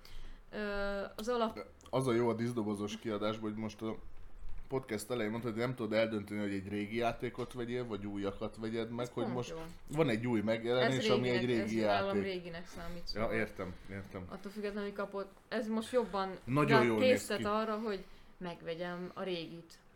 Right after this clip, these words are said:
Speaker 2: De,
Speaker 1: Az új
Speaker 2: de
Speaker 1: köntösbe, de nagyon sz-, a doboz
Speaker 2: ez
Speaker 1: az
Speaker 2: király.
Speaker 1: megfogott, az, az, az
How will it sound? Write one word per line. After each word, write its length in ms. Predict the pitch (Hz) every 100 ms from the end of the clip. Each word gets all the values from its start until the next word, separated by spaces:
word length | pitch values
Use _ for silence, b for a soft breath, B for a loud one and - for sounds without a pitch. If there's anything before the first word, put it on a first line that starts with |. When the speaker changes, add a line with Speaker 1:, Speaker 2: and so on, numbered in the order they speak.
| -
Speaker 2:
De, 180 | - 123
Speaker 1:
Az 120 | 120
új 80 | -
Speaker 2:
de 120 | 127
Speaker 1:
köntösbe, 500 | 123 123 - 180 180
de 120 | 190 202
nagyon 260 | 208 180
sz-, 100 | 185 -
a 60 |
doboz 320 | 208 226 202
Speaker 2:
ez 60 | 196
Speaker 1:
az 60 | 196
Speaker 2:
király. 240 | 185 214
Speaker 1:
megfogott, 420 | 202 - 160 175 190
az, 120 | 175
az, 280 | 185 180 -
az 240 | - 190